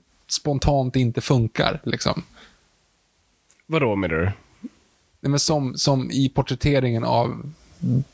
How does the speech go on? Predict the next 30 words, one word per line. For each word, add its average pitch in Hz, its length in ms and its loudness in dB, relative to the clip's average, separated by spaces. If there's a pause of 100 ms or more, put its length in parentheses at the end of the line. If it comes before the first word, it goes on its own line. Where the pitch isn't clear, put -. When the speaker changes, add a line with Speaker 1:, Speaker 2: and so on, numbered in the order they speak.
(420)
Speaker 1:
Pattinson, 117 580 0 (260)
Pattinson. 117 540 0 (320)
Speaker 2:
Hans 185 300 0
porträttering? 101 640 0 (760)
Speaker 1:
Mm. 120 280 2 (440)
Speaker 2:
Eh, 190 480 2
nej, 262 160 -2
men 240 120 2
alltså, 143 360 0
hans 165 240 0
porträttering 165 400 -2
är 123 100 2
som 151 140 -2
sagt 110 280 0
liksom, 87 440 0 (720)
i 120 140 4
kontexten 104 420 0
av 87 40 0
filmen 95 460 2
liksom 92 220 0
funkar. 101 420 0
Jag 92 180 2
tycker 107 260 -2
det 95 140 2
är, 90 220 0 (180)
han 98 220 -2
är 95 240 -2
lite 92 200 0
väl 92 180 0
emo. 92 460 0